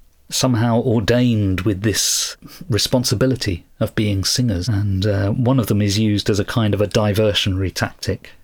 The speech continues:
in the story. But again, that's a, a kind of a fantasy or a science fictional element, which <sighs> I don't know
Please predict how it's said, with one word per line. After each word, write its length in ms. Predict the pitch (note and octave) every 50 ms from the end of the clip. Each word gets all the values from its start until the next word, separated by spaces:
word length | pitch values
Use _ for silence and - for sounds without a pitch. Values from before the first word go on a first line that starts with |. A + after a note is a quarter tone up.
| - _ -
in 200 | D#3 G2+ G2+ F#2+
the 60 | F2+
story. 440 | - - A#2 G#2+ G2 F#2 F#2 - - - - - - - - - - -
But 100 | - A#2
again, 280 | A#2 D#3+ D3 A#2 G#2 A2
that's 240 | B2 B2+ - -
a, 140 | B2+ A#2 A2 - B2
a 40 | B2
kind 240 | - - A#2+ A2+ G#2+
of 60 | G2+
a 60 | G#2+
fantasy 580 | - - A#2 A2+ G#2+ - A2+ - - A#2+ G#2 G2
or 100 | G2+ G2
a 60 | F#2+
science 340 | - - G#2 F#2+ G2 G#2 -
fictional 480 | - A#2 - - - G2 F#2 G2+ - -
element, 500 | G2+ G2 G2+ F#2 F#2 F#2 - - - - - - - - - - - - - -
which 380 | G#2+ G#2+ - - - - - - - - - - - - -
<sighs> 460 | - - - _ _ _ _ _ -
I 560 | - - - - - - - - - G2+ G2+ - -
don't 320 | - A#2+ A#2 B2 C#3 E3 - -
know 840 | D#3+ - - B2+ B2 B2+ B2+ C3 C3+ C3 C3 C3 C3+ C3 B2+ C3+